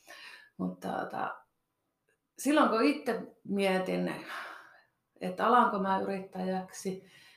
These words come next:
niin mulla oli konkari, joka antoi mulle tosi paljon neuvoa ja vinkkejä ja ohjeita, niin silloin kun miettii sitä, ö, aloittamista tai on epävarma, ottaa niinku,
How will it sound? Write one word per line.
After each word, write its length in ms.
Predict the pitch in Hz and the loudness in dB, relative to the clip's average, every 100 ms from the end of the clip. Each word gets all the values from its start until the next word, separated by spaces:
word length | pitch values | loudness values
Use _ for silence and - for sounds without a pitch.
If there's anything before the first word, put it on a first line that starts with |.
| _ | _
niin 160 | 190 185 | -2 0
mulla 180 | 180 180 | 2 2
oli 420 | 175 175 - - - | 0 -2 -6 -8 4
konkari, 600 | 202 180 143 131 - 131 | 6 6 2 -2 0 -2
joka 280 | 127 - 160 | -4 -4 -2
antoi 320 | 156 160 170 | -2 -4 -4
mulle 280 | 170 170 170 | -4 -4 -4
tosi 400 | 302 320 254 220 | -4 -2 2 2
paljon 520 | 220 190 185 180 175 175 | 2 2 2 0 -2 -6
neuvoa 840 | 180 180 180 170 165 160 165 160 | -4 -2 -2 -4 -6 -4 -2 -2
ja 280 | 165 160 156 170 | -2 -4 -4 -2
vinkkejä 720 | 165 165 - - - 58 52 | -2 -4 -10 -10 -10 -10 -10
ja 420 | - 64 64 - - | -10 -6 -6 -6 -8
ohjeita, 640 | 92 - - 175 - - - | -10 -10 -8 -6 -6 -6 -6
niin 300 | 143 170 170 - - - - - _ - | -6 -6 -10 -18 -18 -16 -16 -18 _ -12
silloin 480 | - 240 196 185 - - - | -2 2 2 2 -2 -8 -8
kun 140 | 190 | 0
miettii 480 | 226 247 240 180 165 | 2 2 0 -4 -4
sitä, 520 | 185 - 156 156 - - _ _ _ _ _ _ _ _ _ _ _ _ | -4 -6 -4 -4 -4 -10 _ _ _ _ _ _ _ _ _ _ _ _
ö, 760 | - - _ _ - - - - - | -20 -20 _ _ -8 -4 -4 -4 0
aloittamista 1040 | - 262 254 226 - 196 185 170 - - 165 - - _ _ | 6 8 8 4 4 4 4 -2 -6 -4 -4 -4 -14 _ _
tai 360 | - 170 170 - | -6 -2 -2 -2
on 200 | 180 175 | -2 0
epävarma, 680 | 208 214 185 175 175 180 180 | 2 2 0 0 -2 -2 2
ottaa 400 | 226 226 214 190 | 2 2 0 0
niinku, 480 | 196 196 220 - | 0 -2 -4 -6